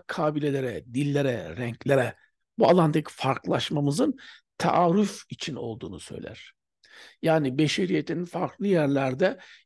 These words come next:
inşa, yani yaratılmış olmasından mütevellit ortaya çıkan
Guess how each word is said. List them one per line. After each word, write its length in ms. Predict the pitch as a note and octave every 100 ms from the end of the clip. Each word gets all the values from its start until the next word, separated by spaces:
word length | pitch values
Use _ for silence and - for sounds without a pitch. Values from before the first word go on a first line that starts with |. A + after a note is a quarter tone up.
| -
inşa, 400 | E3+ D#3+ - E3+
yani 240 | E3+ D3 A#2
yaratılmış 480 | C3 B2+ F#3 G#3+
olmasından 560 | - D3 C3+ - F3 F#3+
mütevellit 720 | D#3+ D3 F#3+ F#3 D#3+ F3 G#3 _
ortaya 460 | D3+ D3+ D3 F#3 F#3+
çıkan 380 | F#3+ - C3+